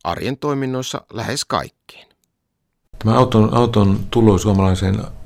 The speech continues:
Speaker 2: suomalaisten perheiden ja ihmisten arkipäivään, niin se on, se on toisaalta niin kuin suhteellisen nuorikin ilmiö.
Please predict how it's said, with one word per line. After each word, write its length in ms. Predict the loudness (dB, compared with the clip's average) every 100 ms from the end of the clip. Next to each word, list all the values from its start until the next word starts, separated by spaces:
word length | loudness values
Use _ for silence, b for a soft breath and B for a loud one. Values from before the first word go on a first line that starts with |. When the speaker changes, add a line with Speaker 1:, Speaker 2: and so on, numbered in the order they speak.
| -10
Speaker 2:
suomalaisten 480 | 0 2 2 2 0
perheiden 600 | 2 2 2 2 0 -2
ja 160 | -4 -2
ihmisten 520 | -2 -2 -4 -4 -2
arkipäivään, 720 | 0 -2 -4 -6 -6 -4 -6
niin 120 | -6 -4
se 120 | -2
on, 240 | -2 -2 -6 -8 -10 -12
se 260 | -10 -2
on 240 | 0 0 0 B B B B B B B -18 -16 -16 -14 -8
toisaalta 460 | 0 2 4 2 2
niin 180 | 0 0
kuin 180 | -2 -4 -6
suhteellisen 680 | -8 -8 -6 -2 0 2 2
nuorikin 440 | 4 4 2 -2
ilmiö. 500 | -4 -4 -6 -6 -8